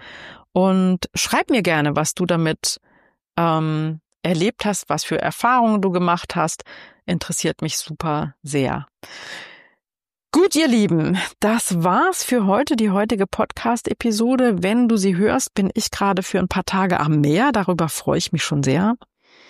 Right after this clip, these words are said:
Auf, ähm, Belgien. Ich werd im Meer, äh, im Meer, am Meer in Belgien sein, bei hoffentlich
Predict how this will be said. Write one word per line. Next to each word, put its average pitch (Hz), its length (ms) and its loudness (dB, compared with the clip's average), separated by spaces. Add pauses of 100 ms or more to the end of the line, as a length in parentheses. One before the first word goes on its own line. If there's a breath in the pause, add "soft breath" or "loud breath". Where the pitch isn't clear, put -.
(640 soft breath)
Auf, 156 580 -2 (520 loud breath)
ähm, 151 560 -2 (280)
Belgien. 190 600 2
Ich - 140 -6
werd - 340 -8 (140)
im 160 160 0
Meer, 165 340 -2 (220)
äh, 147 220 -2
im 156 180 0
Meer, 139 320 -2 (720 loud breath)
am 240 260 2
Meer 214 260 2
in 185 140 0
Belgien 196 500 0
sein, 175 380 0
bei - 160 -2
hoffentlich 175 640 -4